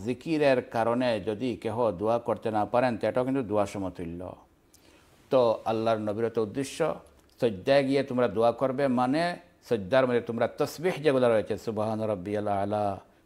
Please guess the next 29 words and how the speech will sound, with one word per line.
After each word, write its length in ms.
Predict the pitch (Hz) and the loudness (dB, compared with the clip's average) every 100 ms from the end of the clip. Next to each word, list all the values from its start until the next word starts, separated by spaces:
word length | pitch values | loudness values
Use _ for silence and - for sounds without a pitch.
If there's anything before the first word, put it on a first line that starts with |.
| - | -8
সুবহান 220 | 117 113 | -4 -2
রাব্বিয়াল 260 | 110 104 104 | -2 0 0
আলা, 280 | 101 107 98 | 0 0 0
বা 140 | 123 | 0
আরও 140 | 92 - | -2 -4
তসবিহ 220 | 131 135 | -6 -4
আল্লাহ 200 | 117 113 110 | -2 -4 -2
পড়তেন, 400 | 117 - 127 95 - _ _ | -4 -2 -4 -4 -10 _ _
ওই 140 | 117 113 | -2 -2
তসবিহগুলো 520 | - 110 135 117 110 | -2 -8 -4 -2 -2
তোমরা 180 | 107 101 | -2 -6
সজ্জার 220 | 90 95 | -4 -4
মধ্যে 180 | 95 101 | -4 -2
গিয়ে 220 | 131 170 - - _ - | -2 -4 -6 -20 _ -8
পড়বে। 500 | 87 78 82 76 76 - _ _ _ _ _ _ _ _ _ _ _ _ _ - - - - | -8 -8 -10 -12 -16 -20 _ _ _ _ _ _ _ _ _ _ _ _ _ -20 -20 -20 -6
অবশ্য 640 | 135 175 175 180 147 107 - - _ _ _ - | 0 2 2 4 6 4 -6 -20 _ _ _ -4
দ্বিতীয় 280 | 127 - 160 | -2 6 6
আরেকটি 240 | 160 208 | 8 4
ব্যাখ্যা 280 | 190 180 170 | 2 6 6
রয়েছে 440 | 151 139 156 92 - - - _ _ - | 8 6 2 0 -6 -20 -20 _ _ -2
যে 100 | 123 | 0
সজ্জার 440 | 139 113 147 156 | 0 4 6 6
মধ্যে 260 | 147 131 131 | 4 2 2
গিয়ে 140 | 127 | 2
তোমরা 340 | 123 113 123 | 0 0 2
আল্লাহর 380 | 147 - 113 117 | 2 2 0 0
কাছে 280 | 113 107 127 | -2 -2 -2
দোয়া 360 | 98 110 139 123 | -2 4 6 4
করবে, 520 | 101 87 80 65 | 2 -8 -8 -16